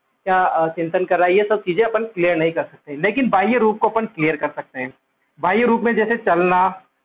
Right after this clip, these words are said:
दौड़ना, खाना खा-, खाना, ये सब चीजें वगैरह वगैरह, ये सब चीजें कौन सी होती है दोस्तों? बाह्य रूप से।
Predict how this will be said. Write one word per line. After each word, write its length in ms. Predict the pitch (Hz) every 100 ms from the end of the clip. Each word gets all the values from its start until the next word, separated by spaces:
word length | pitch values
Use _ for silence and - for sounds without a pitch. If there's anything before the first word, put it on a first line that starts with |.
| _ _ _ _ _ _ _ _ _ _ _ _ _ _ _ _ _ _ _ _ _ _ _ _
दौड़ना, 840 | 160 165 175 190 185 180 175 165 - _ _ _ _ _ _ _ _ _ _ _ _ _ _ _ _ _ _ _ _ _ _ _ _ _ _ _ _ _ _ _ _ _ _ _ _ _ _ _ -
खाना 280 | 170 175
खा-, 200 | 175 175
खाना, 540 | - 175 170 170 170 165 _ _ _ _ _ _ _ _ _ _ _ _ _ _ _ _ 175
ये 120 | 208
सब 200 | 220 220
चीजें 280 | 165 139 127
वगैरह 380 | 147 156 170 165
वगैरह, 380 | 139 123 117 - _ _ _ _ _ 185
ये 120 | 277
सब 180 | 302 277
चीजें 220 | 226 240
कौन 180 | 226 226
सी 80 | 226
होती 160 | 220
है 60 | 220
दोस्तों? 340 | 196 196 202
बाह्य 260 | 156 151 151
रूप 220 | 139
से। 60 | 139